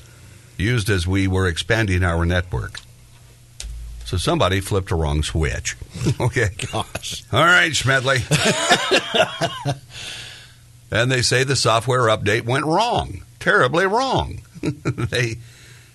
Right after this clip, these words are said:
Speaker 1: issued an update later Thursday saying that its network had been fully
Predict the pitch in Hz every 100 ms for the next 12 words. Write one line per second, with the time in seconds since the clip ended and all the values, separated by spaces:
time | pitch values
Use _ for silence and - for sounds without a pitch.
0 | - 156 160 156 147 147 131 143 117 107
1 | 104 123 117 107 107 123 113 110 104 90
2 | 104 104 98 92 87 80 104 98 90 87
3 | 90 85 85 87 82 135 127 101 78 67